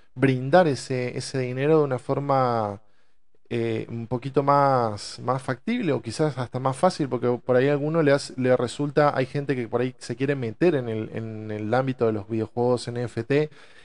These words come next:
y no tiene idea cómo, y quizás el hecho de ponerle ese pie para decirle, bueno, a ver, em, lo podés pagar en Kickstarter, lo podés pagar hasta con la tarjeta de débito, crédito, con PayPal, con lo que fuere,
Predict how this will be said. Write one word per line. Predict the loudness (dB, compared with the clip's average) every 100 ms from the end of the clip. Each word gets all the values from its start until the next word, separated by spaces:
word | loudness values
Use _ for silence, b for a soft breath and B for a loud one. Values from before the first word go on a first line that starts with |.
| b -8
y | -4 -4 -4 -8
no | -6 -6
tiene | -4 -2
idea | 0 0
cómo, | 4 4 6 2 -2
y | -6
quizás | -6 0 2 2 0 -18 b b
el | 0
hecho | 0 0 2
de | 4 2 0
ponerle | -4 -4 0 2 2
ese | 0 -2
pie | -4 0 2 2 2
para | 0 2
decirle, | 2 2 0 2 2
bueno, | 2 0 0 2
a | 2
ver, | 2 0 b b b b
em, | -2 2 2 2 -2 -6 -8 -10 -12 -4
lo | 0 2
podés | 4 4
pagar | 6 6 6 4
en | 0
Kickstarter, | -2 2 4 4
lo | 0
podés | 0 2
pagar | 6 6 4
hasta | 0 -2 -6
con |
la | -4
tarjeta | -4 -4 -2 2
de | 4
débito, | 4 4 2 0 -2
crédito, | 0 2 2 2 0 2 6 6 4 0
con | -6
PayPal, | 0 2 2 2 0 -2
con | -6
lo |
que | -6
fuere, | 0 2 2